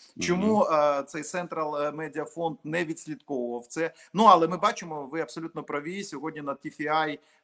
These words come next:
Speaker 2: е, в Торонто скасували, і ми бачимо, наскільки там вже потужно починає працювати діаспора наша. Вони виходять з протестами, вони говорять: «Ви що робите? Ну, тобто ми підтримуємо країну, яка захищається, де люди вмирають, тому що їх прийшли вбивати,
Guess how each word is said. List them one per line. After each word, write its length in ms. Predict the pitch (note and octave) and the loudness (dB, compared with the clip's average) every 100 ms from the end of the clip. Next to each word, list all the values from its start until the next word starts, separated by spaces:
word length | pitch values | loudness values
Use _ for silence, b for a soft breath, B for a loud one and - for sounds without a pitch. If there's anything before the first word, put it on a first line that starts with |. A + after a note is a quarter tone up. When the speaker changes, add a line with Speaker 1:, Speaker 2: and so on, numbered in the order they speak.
| B2+ | -6
Speaker 2:
е, 200 | B2+ B2 - | -2 -2 -2
в 160 | C#3 | -4
Торонто 500 | C3 C#3+ C#3+ F3+ D#3+ | -2 -2 0 0 -2
скасували, 760 | C#3 - - C#3+ C#3+ F3+ F3+ D3+ | -6 -6 -8 -4 0 0 0 -6
і 60 | |
ми 120 | C3+ C3 | -8 -4
бачимо, 420 | D#3 D#3+ D#3 D3 | -4 -4 -8 -8
наскільки 380 | C#3 - D#3 D#3 | -8 -10 -12 -8
там 200 | D3+ C#3+ | -6 -6
вже 140 | C3 | -8
потужно 440 | D3 C#3 D#3 C#3+ | -12 -14 -14 -12
починає 340 | C3+ B2+ C3+ C#3 | -12 -12 -6 -6
працювати 480 | C3+ B2 C#3 D3 C3+ | -6 -8 -4 -4 -4
діаспора 560 | A#2+ A#2+ B2 - C#3+ | -4 -2 -4 -6 -8
наша. 280 | D#3 F3+ - | -6 -6 -6
Вони 220 | C#3 C#3 | -8 -10
виходять 440 | B2+ C3+ C#3+ C3+ C3 | -10 -10 -10 -10 -10
з 20 | |
протестами, 600 | C#3+ C3+ B2+ A#2+ C#3 C3 | -10 -10 -8 -8 -10 -14
вони 160 | C#3+ | -12
говорять: 260 | C3+ D3 B2 | -10 -10 -10
«Ви 60 | C#3 | -8
що 180 | - | -6
робите? 340 | E3 B2+ A2 G2+ _ _ _ | -6 -8 -12 -20 _ _ _
Ну, 60 | E3 | -2
тобто 260 | F3+ - | -2 0
ми 140 | E3+ F3+ | 0 0
підтримуємо 600 | F3+ F3 F#3 E3+ E3 E3 | 0 0 0 0 -2 -2
країну, 360 | E3+ F3 E3+ | -2 -2 -2
яка 180 | D#3 D3+ | -4 -2
захищається, 800 | D3 D#3+ D3+ - C#3 B2+ C3+ D#3+ b b b | -4 -4 -6 -2 0 0 -2 -6 b b b
де 260 | A#2 D#3 F3+ | -2 2 2
люди 320 | F#3 F#3 F3 | 0 0 0
вмирають, 580 | D3 D3+ F3+ F#3+ F3+ D#3+ | 0 0 4 6 4 0
тому 160 | E3+ | -6
що 160 | F3+ F3 | -6 -6
їх 220 | F3+ F#3 | -8 -8
прийшли 320 | - E3+ F#3 | -8 -6 -4
вбивати, 640 | F#3 C3+ D3+ F#3 A#3 E3+ | -4 -4 0 0 0 -4